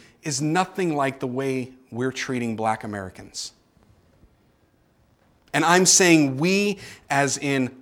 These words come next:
white America. I'm saying me and we as people who live in rural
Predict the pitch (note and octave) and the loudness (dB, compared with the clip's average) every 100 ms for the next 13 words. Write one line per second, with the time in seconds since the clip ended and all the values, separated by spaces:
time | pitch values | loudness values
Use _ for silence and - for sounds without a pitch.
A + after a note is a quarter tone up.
0 | _ - A#2 C3 C3+ C3 A#2 G#2 F#2 - | _ -10 0 0 0 -6 -6 -6 -10 -16
1 | - - _ _ _ _ _ _ _ _ | -20 -20 _ _ _ _ _ _ _ _
2 | _ _ _ _ _ _ _ _ _ - | _ _ _ _ _ _ _ _ _ 0
3 | D#3 F#3 - G3 F3 D#3 C3 - _ B2 | 2 4 2 4 4 2 0 -10 _ -4
4 | C#3 F3 G#3+ A3 A3 G#3+ - C#3+ C#3 B2+ | 0 2 4 2 0 -2 -4 0 0 0
5 | C3+ F#3 A3 A#3 - C#3+ C3+ - F#3+ F#3+ | 0 2 2 -2 0 -2 -2 -4 -4 -2
6 | G3 F#3+ F#3 F#3 E3+ F#3 F#3 E3 E3+ D#3 | 0 2 0 -2 2 2 2 -2 0 0
7 | C#3 D3 G3+ E3+ C3 A#2 A#2+ | 0 2 4 4 4 2 -4